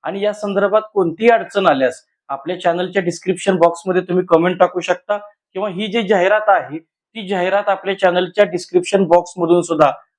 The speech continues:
आपण डाउनलोड करू शकतो. काही अडचण आल्यास कमेंट करा.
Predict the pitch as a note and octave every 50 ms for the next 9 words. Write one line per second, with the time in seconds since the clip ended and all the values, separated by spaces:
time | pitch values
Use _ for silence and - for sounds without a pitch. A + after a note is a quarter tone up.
0 | _ - D3 - E3 E3+ E3 D#3+ D#3+ D#3 - _ _ _ D3+ D#3 D3+ D3+ D3+ D3+
1 | D#3+ D#3+ D#3+ D#3+ D3+ D3+ D#3 D3+ - D#3+ D#3+ D#3+ _ - F3+ F#3+ F#3+ - _ _
2 | _ _ _ _ D3+ D3 E3 E3+ D#3 D#3 D3 D3 D#3 - G#3+ G#3 G3+ E3+ C#3+ D3
3 | D3 - - - _ D#3 D3 D3+ D#3+ E3 E3 - F3 E3+ F3+ F#3